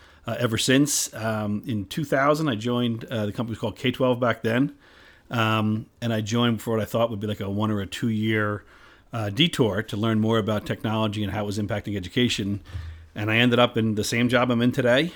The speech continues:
um, where I get to go out and start new schools and learn that I loved it. Um, it changes every year. Every year I'm working in different states, coming up with new models.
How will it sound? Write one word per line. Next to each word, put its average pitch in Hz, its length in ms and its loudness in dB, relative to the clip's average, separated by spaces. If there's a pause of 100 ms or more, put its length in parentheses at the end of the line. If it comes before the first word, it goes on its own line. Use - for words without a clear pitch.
(140)
um, 104 480 -2 (320)
where 113 160 0
I 107 40 2
get 110 180 -2
to 117 80 -14
go 107 80 -2
out 104 100 -2
and 98 100 -8
start 117 300 -2
new 113 120 0
schools 127 500 -2
and 107 340 -2
learn 107 300 -2
that 110 80 -2
I 107 60 0
loved 123 280 6
it. - 100 -12 (140)
Um, 95 480 -6 (480)
it - 180 -8
changes 117 600 4
every 104 260 0
year. 104 380 0
Every 101 180 -2
year 104 140 0
I'm 98 100 -2
working 104 300 -2
in 95 100 -2
different 98 320 -4
states, 123 460 0
coming 104 260 -4
up 98 100 -6
with 98 120 -10
new 107 160 -2
models. 107 640 -2